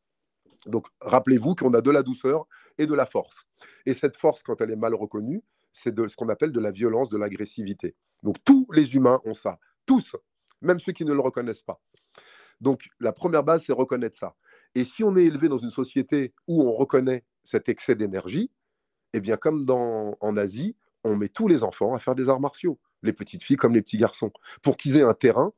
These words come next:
un endroit pour exprimer leur colère, leur force, leur brutalité, apprendre à se calmer, à doser ça et ne plus l'exprimer à la maison, dans la rue ou à l'école.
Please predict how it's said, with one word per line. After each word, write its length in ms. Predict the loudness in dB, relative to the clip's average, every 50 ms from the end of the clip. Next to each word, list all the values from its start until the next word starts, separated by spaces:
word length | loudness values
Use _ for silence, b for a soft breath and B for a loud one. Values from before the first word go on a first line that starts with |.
| _ _ _ _
un 160 | -2 0 0 0
endroit 460 | 0 0 0 2 2 2 2 0 -2
pour 160 | -8 -10 -10 _ -8
exprimer 500 | -10 -10 _ -14 -8 -6 -6 -4 -6 -6
leur 240 | -6 -8 -8 -8
colère, 340 | -6 -6 -4 -4 -4 -4 -4
leur 180 | -4 -6 -6 _
force, 280 | -6 -6 -6 -6 -6
leur 140 | -8 -8 -6
brutalité, 640 | -6 -6 -8 -6 -6 -8 -8 -8 -6 -4 -4 -4 -4 B B B B B B
apprendre 360 | -4 -2 0 0 0 0 0
à 60 | -2
se 100 | -4 -4
calmer, 400 | 0 0 0 2 2 0 0 0
à 80 | 0 -2
doser 340 | -2 -2 -2 0 0 -4
ça 280 | -4 -2 -2 -2 -2 -4 _ _ b b b b b
et 80 | -4
ne 100 | -2 -2
plus 160 | -2 -4 -4 -2
l'exprimer 520 | -2 -4 -4 _ -10 -6 -4 0 2 2
à 60 | 2
la 120 | 2 0 -2
maison, 340 | -4 -4 -2 -2 0 0
dans 140 | 2 2 2
la 100 | 2 0
rue 160 | 0 0 0
ou 140 | 2 2 2
à 20 | 0
l'école. 340 | 0 -2 -6 -6 -6 -6